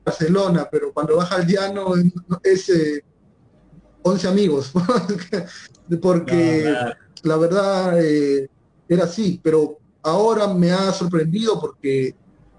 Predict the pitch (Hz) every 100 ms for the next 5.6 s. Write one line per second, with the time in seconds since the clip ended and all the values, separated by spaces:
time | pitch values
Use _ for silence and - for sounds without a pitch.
0 | _ _ - - 143 151 151 - - 160
1 | 160 214 220 190 123 - _ _ - 175
2 | 175 156 135 - _ _ - 151 156 170
3 | 202 196 165 160 160 139 143 185 170 156
4 | - - 156 156 - - 294 156 147 147
5 | 185 202 160 160 202 294